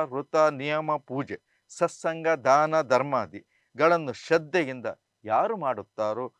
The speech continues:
ಅವರ ವಿಷಯದಲ್ಲಿ ಜಗನ್ಮಾತೆಯು ಸಂತುಷ್ಟಳಾಗಿ ಅವರಿಗೆ ರಾಜ್ಯ, ಆಯುಷ್ಯ, ಮುಖ್ಯವಾಗಿ ನಿರೋಗ, ದೃಢಕಾಯಿತ್ವ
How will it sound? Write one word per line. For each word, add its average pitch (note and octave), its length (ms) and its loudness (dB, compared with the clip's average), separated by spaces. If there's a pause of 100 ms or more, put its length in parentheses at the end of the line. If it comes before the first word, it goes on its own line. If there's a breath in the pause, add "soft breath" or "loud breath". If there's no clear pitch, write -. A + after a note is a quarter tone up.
(200)
ಅವರ C3 260 4
ವಿಷಯದಲ್ಲಿ A2+ 760 -6 (420)
ಜಗನ್ಮಾತೆಯು E3+ 880 -6
ಸಂತುಷ್ಟಳಾಗಿ B2 920 -6 (320)
ಅವರಿಗೆ B2 440 -6 (320)
ರಾಜ್ಯ, A#2 580 0 (220)
ಆಯುಷ್ಯ, C#3 600 -2 (300)
ಮುಖ್ಯವಾಗಿ D3 720 -2 (760)
ನಿರೋಗ, F3 400 2 (460)
ದೃಢಕಾಯಿತ್ವ D#3+ 720 -2